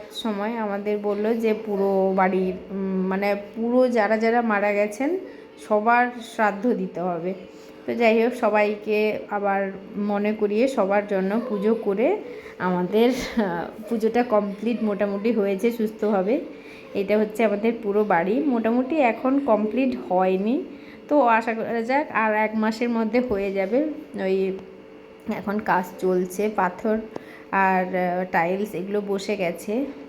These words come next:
তো এটা হচ্ছে ফার্স্ট ফ্লোর। ফার্স্ট ফ্লোরে এইটা আমি তোমাদের দেখাবো না, পুরো কমপ্লিট হয়ে যাক তাহলেই দেখাবো। আর এটা,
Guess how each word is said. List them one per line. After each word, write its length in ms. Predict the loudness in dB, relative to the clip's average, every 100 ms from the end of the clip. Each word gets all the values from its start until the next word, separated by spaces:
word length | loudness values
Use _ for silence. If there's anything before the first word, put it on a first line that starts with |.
| -6
তো 200 | -2 -2 0
এটা 260 | 0 2 2
হচ্ছে 560 | 2 -2 0 2 2 0 -8 -16 -18 -20 -20 -2
ফার্স্ট 300 | 2 2 2 -12 -6
ফ্লোর। 280 | 0 0 -2 -8 -16 -6
ফার্স্ট 240 | -6 -6 -10
ফ্লোরে 360 | -4 0 2 2 2
এইটা 640 | 0 -2 -2 0 2 0 -6 -16 -20 -10
আমি 220 | -6 -6 -4
তোমাদের 420 | -4 -2 -2 0
দেখাবো 480 | 0 0 0 2 0
না, 260 | 0 -2 -4 -12 -12 -4
পুরো 240 | 2 2
কমপ্লিট 580 | 2 0 -2 -4 -6 -6 -4
হয়ে 240 | -2 -2
যাক 280 | 2 2 2 -2 -4
তাহলেই 400 | -2 0 -2 0
দেখাবো। 580 | -2 0 -2 0 -2 -4 -12 -18 -18 -10
আর 280 | -2 0 0
এটা, 580 | 0 -2 -2 0 0